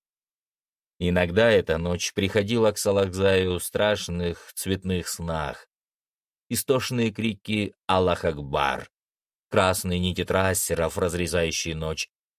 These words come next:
кинжальный огонь автоматов и пулемётов «Шурави», близкий разрыв гранаты.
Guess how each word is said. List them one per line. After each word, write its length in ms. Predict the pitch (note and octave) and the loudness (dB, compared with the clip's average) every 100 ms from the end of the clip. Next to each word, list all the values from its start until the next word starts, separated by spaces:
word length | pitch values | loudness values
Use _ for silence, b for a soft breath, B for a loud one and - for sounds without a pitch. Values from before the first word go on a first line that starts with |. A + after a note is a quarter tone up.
| _ - | _ -4
кинжальный 680 | D3 C#3+ B2+ C3 A#2+ A#2 A#2 | 0 4 4 4 6 4 4
огонь 360 | G#2+ A#2 A2 | 2 2 4
автоматов 760 | G#2 - A2 A2 A2 G2+ F2+ D#2+ | 2 2 2 2 2 0 0 -2
и 140 | D#2+ | -4
пулемётов 680 | D2+ G2+ G2+ G2 F#2 F#2+ F2+ | -2 0 2 2 2 0 0
«Шурави», 800 | - F2+ E2+ E2 D#2 D#2+ - _ _ _ _ _ - | -2 -2 0 -2 -4 -10 -12 _ _ _ _ _ -6
близкий 540 | E2 G#2 A2+ - A2+ | -2 0 0 -2 0
разрыв 400 | G#2+ F2+ D#2+ C#2+ | 0 -2 -2 -4
гранаты. 680 | B1+ B1+ B1 G#1+ - G#1 | -4 -6 -6 -10 -10 -12